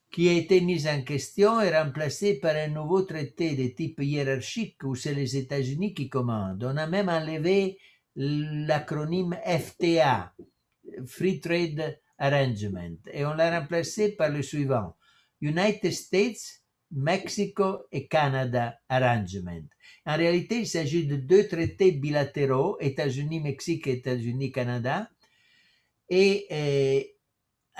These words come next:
effaçant l'acronyme F T A et caractérisé par une approche hiérarchique, c'est-à-dire s'ils ne conviennent pas aux États-Unis, ces accords seront mis en question. Mais cette crise de la politique commerciale éta-, américaine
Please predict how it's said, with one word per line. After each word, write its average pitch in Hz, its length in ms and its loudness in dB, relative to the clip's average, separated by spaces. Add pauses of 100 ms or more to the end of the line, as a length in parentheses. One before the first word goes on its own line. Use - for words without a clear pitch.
(400)
effaçant 175 760 4
l'acronyme 139 760 -2
F - 140 -12
T 135 160 0
A 180 240 0 (160)
et 220 340 4
caractérisé 170 920 -4 (100)
par 156 200 2
une 147 240 -4
approche 175 440 -4
hiérarchique, 165 760 -2
c'est-à-dire 139 540 -4
s'ils 185 280 -4
ne 175 120 -4
conviennent 156 640 -6
pas 143 180 0
aux 135 80 2
États-Unis, 123 840 -4 (500)
ces 156 460 -2
accords 160 520 0
seront 143 300 -4
mis 151 240 -6
en 151 140 -4
question. 135 720 -4 (1000)
Mais 165 160 0
cette 233 260 0
crise 220 320 0
de 180 60 2
la 156 140 4
politique 170 360 -2
commerciale 156 600 0
éta-, 147 500 -6
américaine 151 800 -4